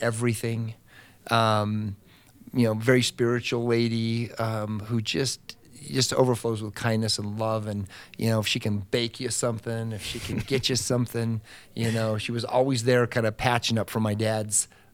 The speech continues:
Speaker 1: over discipline, uh, stuff.
Speaker 2: Absolutely. Our moms
Speaker 1: And
Speaker 2: were the same.
Speaker 1: Oh, man, she was so much that way. Yeah. So that, that, that's funny. Very similar there.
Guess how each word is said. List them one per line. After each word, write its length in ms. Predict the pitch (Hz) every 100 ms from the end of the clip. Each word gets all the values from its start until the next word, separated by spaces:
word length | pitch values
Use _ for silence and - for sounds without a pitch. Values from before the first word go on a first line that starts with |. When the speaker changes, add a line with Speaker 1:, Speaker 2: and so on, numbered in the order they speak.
| - -
Speaker 1:
over 460 | 127 113 113 107 101
discipline, 680 | 95 113 113 - 69 53 - - - - - -
uh, 140 | 57
stuff. 280 | 80 87 -
Speaker 2:
Absolutely. 420 | 90 87 85 87
Our 120 | 82
moms 100 | 90 123
Speaker 1:
And 80 | 104
Speaker 2:
were 60 | 104
the 60 | 92
same. 320 | - 110 107
Speaker 1:
Oh, 420 | 120 127 131 107 95
man, 420 | 98 110 113 98
she 140 | - 113
was 120 | 98
so 260 | - 110
much 260 | 117 101 -
that 220 | 87 90
way. 260 | 98 101 95
Yeah. 280 | 90 87 85
So 280 | - 117 107
that, 220 | 123 120
that, 140 | 127
that's 160 | 120 -
funny. 240 | 123 95 90
Very 180 | 117 107
similar 300 | 107 104 95
there. 260 | 98 95